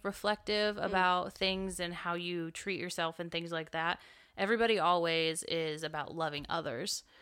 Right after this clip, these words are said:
Speaker 1: So it's really,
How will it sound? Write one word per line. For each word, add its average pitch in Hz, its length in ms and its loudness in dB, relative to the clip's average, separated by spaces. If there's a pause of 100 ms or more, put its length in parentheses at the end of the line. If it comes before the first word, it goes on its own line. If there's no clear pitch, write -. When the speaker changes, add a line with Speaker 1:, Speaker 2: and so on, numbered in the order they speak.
(220)
Speaker 1:
So 160 720 0 (680)
it's 226 160 0
really, 285 500 2